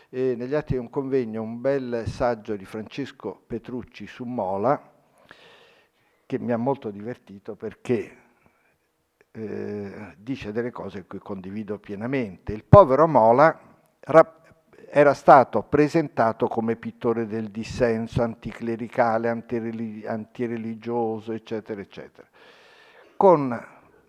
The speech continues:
forse qualche motivo, perché naturalmente Mora-, Mola era un personaggio bizzarro,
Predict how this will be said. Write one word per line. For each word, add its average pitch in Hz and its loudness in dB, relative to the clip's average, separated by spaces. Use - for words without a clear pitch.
forse 110 -12
qualche 95 -14
motivo, 117 -8
perché 87 -18
naturalmente 107 -8
Mora-, 92 -8
Mola 117 2
era 107 -4
un 101 -10
personaggio 90 -16
bizzarro, 107 2